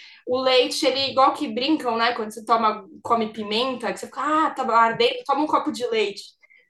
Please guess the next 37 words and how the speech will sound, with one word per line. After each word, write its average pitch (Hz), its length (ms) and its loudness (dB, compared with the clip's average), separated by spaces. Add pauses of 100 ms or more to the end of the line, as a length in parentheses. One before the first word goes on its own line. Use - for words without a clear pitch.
Né? 233 240 2
Então, 247 260 0 (360)
o 262 220 2
Malabi, 254 480 4
como 262 200 -8
ele 285 120 -4
tem 294 140 -4
essa 254 220 -2
base 226 340 0
de 220 120 -2
leite, 233 600 0 (240)
ele 240 160 0
dá 254 120 6
aquela 262 260 0
acalmadinha, 247 1000 0
uma 220 160 2
refrescada. 226 1200 2 (260)
É 220 40 0
uma 254 140 2
sobremesa 254 520 -2
bem 226 260 -2 (480)
levinha, 254 760 0
não 262 240 -2
tão 254 200 -4
doce, 226 760 0
super 240 360 -10
gostosa, 214 580 -6
assim. - 220 -18
Hoje 214 180 -4
é - 20 2
uma 262 160 2
das 254 120 0
sobremesas 247 560 -6
que 254 100 -4
a 247 40 0
gente 240 320 -8
mais, 240 680 0